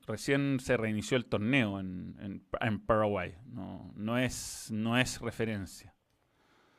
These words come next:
¿C D F dará la Sudamericana? Entiendo que no, aunque no se descarta nada. Esa es la verdad, esa es la verdad.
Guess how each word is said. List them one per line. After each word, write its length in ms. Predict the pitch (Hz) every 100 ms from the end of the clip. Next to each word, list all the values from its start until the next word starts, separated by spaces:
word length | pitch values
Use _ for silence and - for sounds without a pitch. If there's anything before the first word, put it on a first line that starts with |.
| _ _ _ _ _ _ _ _
¿C 160 | -
D 120 | 156 202
F 140 | 208
dará 220 | 190 196
la 80 | 202
Sudamericana? 540 | 185 175 165 165 196
Entiendo 340 | 185 151 165 170
que 100 | 151
no, 380 | 147 160 98 -
aunque 280 | 123 120 127
no 120 | 139
se 100 | 135
descarta 460 | 135 - 143 - 135
nada. 360 | 123 101 80 - - -
Esa 200 | 147 -
es 60 | 127
la 120 | 120
verdad, 320 | 110 101 98 - - _ _ _
esa 220 | 120 - 110
es 40 |
la 100 | 107
verdad. 340 | 95 92 -